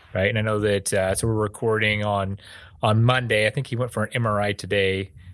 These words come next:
Um, I think that, uh, the, the initial word is that things are okay, but I don't think we've seen anything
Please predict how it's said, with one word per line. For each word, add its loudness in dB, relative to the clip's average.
Um, 2
I 0
think -2
that, 0
uh, -4
the, -2
the 0
initial 4
word 0
is -2
that -4
things 0
are 0
okay, -2
but -4
I 0
don't -4
think -6
we've -6
seen -6
anything -8